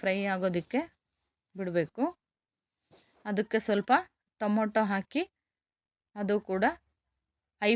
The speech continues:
ಫ್ಲೇಮಲ್ಲೇನೆ ಫ್ರೈ ಮಾಡ್ಕೋಬೇಕು. ಆಮೇಲೆ ಒಂದು ಪ್ಲೇಟನ್ನು ಮುಚ್ಚಿಬಿಟ್ಟು ಬಾಯ್ಲ್ ಆಗೋ ಥರ ಅದನ್ನು ಹಾಗೆ ಬಿಡಬೇಕು.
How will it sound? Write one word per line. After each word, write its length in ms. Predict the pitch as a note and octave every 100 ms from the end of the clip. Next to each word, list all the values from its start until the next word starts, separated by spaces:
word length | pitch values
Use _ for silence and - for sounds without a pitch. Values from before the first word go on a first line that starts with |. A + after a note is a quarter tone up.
| -
ಫ್ಲೇಮಲ್ಲೇನೆ 600 | A3 G#3+ G3+ F#3+ F#3 B3+ F4+ _ _ _ _ _ _ _ _ _ _ _ _ -
ಫ್ರೈ 160 | G#3 G3 F#3+
ಮಾಡ್ಕೋಬೇಕು. 580 | F3 - D#3+ E3 - D#4 - - - _ _ _ _ _ _ _ _ _ _ _ _ _ _ _
ಆಮೇಲೆ 280 | F#3+ F#3+ F3+ F#3
ಒಂದು 160 | F#3 F3+
ಪ್ಲೇಟನ್ನು 540 | - G3+ G#3 G#3+ G3+ C4 F4+ _ _ _ _ G3+
ಮುಚ್ಚಿಬಿಟ್ಟು 520 | G3 F#3+ G3 F3 B3+ F#4+ _ _ _ _ _ F3+
ಬಾಯ್ಲ್ 320 | G3+ G3+ G#3 G3
ಆಗೋ 160 | F#3+ F3+ -
ಥರ 120 | F3 F#3
ಅದನ್ನು 260 | F3 F3+ A3+ F4+ _ -
ಹಾಗೆ 220 | F#3+ F#3 F3
ಬಿಡಬೇಕು. 440 | F3+ D#3+ D#3 -